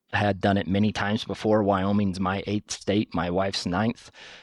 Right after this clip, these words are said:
We thought it was just going to be another move 'cause we had done it so many times before. But now our kids are, one's in college and three or four other teenagers. And, um, you know, it's, it was much, much more difficult move than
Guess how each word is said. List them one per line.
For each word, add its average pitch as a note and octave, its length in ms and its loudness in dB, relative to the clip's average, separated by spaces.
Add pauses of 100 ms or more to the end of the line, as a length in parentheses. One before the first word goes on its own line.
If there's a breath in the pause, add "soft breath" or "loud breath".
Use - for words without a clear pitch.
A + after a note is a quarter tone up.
(120)
We G2+ 80 0
thought F#2 220 2
it F#2+ 80 2
was - 120 -2
just - 320 -2
going G2 300 2
to - 100 -6
be F#2 380 0
another G2 540 2
move G2 400 0
'cause F#2 160 -4
we F#2 100 -4
had F2 100 -6
done F#2+ 160 0
it G2+ 120 -4
so - 180 -2
many G2+ 220 0
times G2 340 -4
before. G#2+ 500 0 (480 loud breath)
But B2 100 2
now B2+ 180 4
our A#2+ 120 2
kids A#2 380 2
are, A#2 300 2 (400)
one's G#2+ 260 4
in A#2+ 100 2
college G#2+ 540 0
and A2 340 2
three G#2 140 0
or A#2 80 0
four G#2+ 260 0
other A2 160 2
teenagers. G#2+ 680 0
And, F2+ 200 -6 (360 soft breath)
um, E2+ 680 0 (220)
you G2 140 -2
know, F2 100 0
it's, - 300 -4 (160)
it A2 80 4
was G2 180 0
much, G#2+ 340 2 (120)
much G#2 200 -2
more G2 140 0
difficult F#2+ 580 -2 (380)
move F#2+ 420 2
than F2+ 380 -2